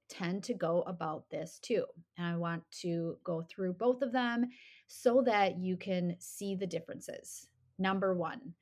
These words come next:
those who are constantly saying, "This is too hard." Things like, "It's not worth it. I am defeated already because of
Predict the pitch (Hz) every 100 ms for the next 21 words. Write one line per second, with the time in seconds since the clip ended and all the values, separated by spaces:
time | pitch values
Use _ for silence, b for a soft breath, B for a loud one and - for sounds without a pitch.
0 | b b b - 190 202 220 214 233 240
1 | 240 214 190 - 196 220 202 190 170 170
2 | 175 - _ 180 226 247 247 - 202 196
3 | 185 - - 185 175 175 170 - 156 -
4 | - _ _ _ - 202 208 190 196 180
5 | 175 - _ _ 226 240 247 214 214 185
6 | 170 170 - - _ _ _ 196 208 208
7 | 208 202 196 185 - 269 277 269 240 233
8 | 226 226 226 226 196 185 180 180 180 165